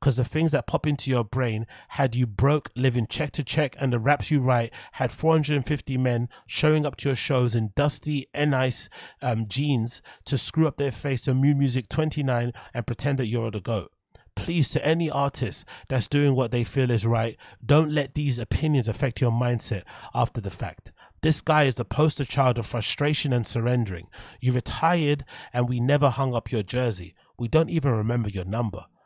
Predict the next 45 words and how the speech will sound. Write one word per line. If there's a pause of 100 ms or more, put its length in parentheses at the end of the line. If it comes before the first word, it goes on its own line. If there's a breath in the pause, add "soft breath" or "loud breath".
(220 soft breath)
We
know
you
for
doing
this, (140)
dot,
dot,
dot. (280 soft breath)
You
withdrew
from
rap
not
because
you
accomplished
all
you
need
to, (300 loud breath)
it's
'cause
it
wasn't
working
for
you. (540 soft breath)
I
never
want
anybody
in
this
generation
to
think (240 loud breath)
that
the
whole
"everybody's
entitled
to
their
opinion"